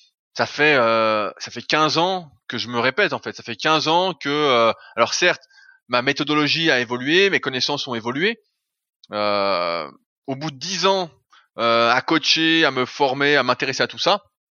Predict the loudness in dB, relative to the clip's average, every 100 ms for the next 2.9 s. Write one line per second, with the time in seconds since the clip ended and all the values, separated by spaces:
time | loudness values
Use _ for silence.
0 | _ _ _ -14 -10 -8 -4 -4 -4 -6
1 | -4 0 0 -2 -10 -18 -20 -20 _ -10
2 | -4 -2 -2 -2 0 0 -2 -6